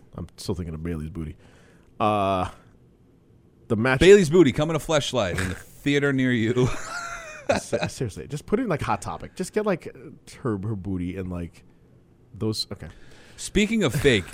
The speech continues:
Speaker 2: hang on a second.
Speaker 1: <laughs> Speaking of fake,
Speaker 2: Did
Speaker 1: how do you
Speaker 2: you
Speaker 1: know her
Speaker 2: see
Speaker 1: booty's fake? Hold on, I'm
Speaker 2: No,
Speaker 1: taking
Speaker 2: no, no,
Speaker 1: offense.
Speaker 2: no, no, no. You're t-, we're talking about fake, uh, prosthetics.
Speaker 1: Yes.
Speaker 2: Do you know who Whitney Cummings is?
Speaker 1: Yes, I do.
Speaker 2: Okay. Did you see her robot?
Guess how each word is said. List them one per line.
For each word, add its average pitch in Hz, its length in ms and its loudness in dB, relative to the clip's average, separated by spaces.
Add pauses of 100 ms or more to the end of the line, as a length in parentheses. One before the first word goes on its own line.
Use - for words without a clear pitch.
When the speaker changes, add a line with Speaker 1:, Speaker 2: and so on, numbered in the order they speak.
Speaker 2:
hang 147 200 4
on 113 120 4
a 92 60 -2
second. 233 360 2
Speaker 1:
<laughs> - 40 -4
Speaking - 380 -6
of - 180 -6
fake, 110 360 -6
Speaker 2:
Did 135 160 4
Speaker 1:
how 233 60 8
do - 60 8
you 247 80 10
Speaker 2:
you - 40 8
Speaker 1:
know 277 80 8
her 233 60 8
Speaker 2:
see 196 60 4
Speaker 1:
booty's 226 260 6
fake? 170 340 4
Hold 220 140 6
on, 101 160 4
I'm 175 200 4
Speaker 2:
No, - 80 8
Speaker 1:
taking - 160 8
Speaker 2:
no, - 80 4
no, - 60 8
Speaker 1:
offense. 107 140 4
Speaker 2:
no, 110 180 2
no, - 20 0
no. 92 160 -2 (100)
You're 135 140 4
t-, 131 140 -8
we're 135 120 4
talking 147 160 0
about 135 220 0
fake, 123 320 0
uh, 104 240 2
prosthetics. 101 640 -2 (100)
Speaker 1:
Yes. - 280 -10 (540)
Speaker 2:
Do 127 80 -2
you 156 60 4
know 180 100 2
who 147 120 2
Whitney 151 260 0
Cummings 143 360 -2
is? 160 320 -6
Speaker 1:
Yes, 87 220 -6
I - 40 -14
do. 87 120 -12 (300)
Speaker 2:
Okay. - 160 -12
Did 113 160 -2
you 196 80 2
see 160 260 2
her 139 140 6
robot? 104 480 2